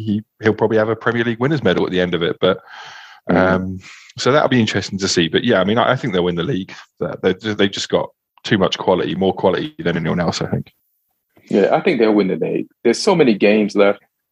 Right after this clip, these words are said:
Speaker 2: And like I said, can Arsenal withstand the pressure of being chased down?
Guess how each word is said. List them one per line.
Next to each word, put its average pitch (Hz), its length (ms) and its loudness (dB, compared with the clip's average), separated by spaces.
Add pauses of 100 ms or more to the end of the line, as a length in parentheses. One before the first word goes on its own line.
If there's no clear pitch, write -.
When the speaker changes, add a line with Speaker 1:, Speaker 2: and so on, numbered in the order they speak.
Speaker 2:
And 110 100 0
like 107 160 2
I 98 60 2
said, 87 420 -2
can 113 320 0 (140)
Arsenal 82 640 0 (280)
withstand 98 440 0
the - 40 -4
pressure - 420 0
of 85 220 -6
being 82 280 0
chased - 400 -2
down? 76 320 0